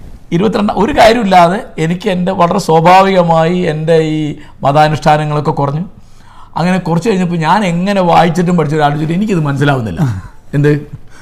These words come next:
Speaker 2: മതത്തിൻ്റെ, ഏ,
Speaker 1: അല്ല,
Speaker 2: പറഞ്ഞ
Speaker 1: ദൈവം ഉണ്ടോ എന്ന്
Speaker 2: ദൈവം ഉണ്ടോ
Speaker 1: എനിക്ക് അറിയാൻ
Speaker 2: എന്ന്
Speaker 1: പറ്റുന്നില്ല.
Speaker 2: അറിയാൻ പറ്റുന്നില്ല. ഉം.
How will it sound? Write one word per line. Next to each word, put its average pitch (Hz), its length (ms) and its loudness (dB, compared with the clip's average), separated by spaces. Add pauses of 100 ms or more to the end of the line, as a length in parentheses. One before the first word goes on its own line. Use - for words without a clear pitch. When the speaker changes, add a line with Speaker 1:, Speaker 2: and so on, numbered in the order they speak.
(140)
Speaker 2:
മതത്തിൻ്റെ, 151 580 -2 (220)
ഏ, 165 60 -4
Speaker 1:
അല്ല, 151 280 0
Speaker 2:
പറഞ്ഞ 170 140 4
Speaker 1:
ദൈവം 240 160 4
ഉണ്ടോ 254 200 2
എന്ന് 190 120 4
Speaker 2:
ദൈവം 196 140 4
ഉണ്ടോ 220 140 4
Speaker 1:
എനിക്ക് 220 160 6
അറിയാൻ 277 140 6
Speaker 2:
എന്ന് 285 100 2
Speaker 1:
പറ്റുന്നില്ല. 214 280 2
Speaker 2:
അറിയാൻ 208 200 4
പറ്റുന്നില്ല. 135 420 -2 (100)
ഉം. 131 160 -6